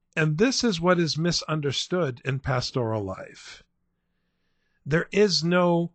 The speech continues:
we with respect to community. There is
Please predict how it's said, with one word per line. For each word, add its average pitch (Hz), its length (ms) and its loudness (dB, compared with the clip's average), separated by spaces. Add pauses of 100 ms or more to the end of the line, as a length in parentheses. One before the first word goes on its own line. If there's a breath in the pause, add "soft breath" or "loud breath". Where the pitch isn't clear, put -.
we 139 760 -4 (140)
with 135 220 -4
respect - 720 -4
to 135 100 -10
community. 123 840 -6 (380 soft breath)
There 143 200 2
is 139 160 0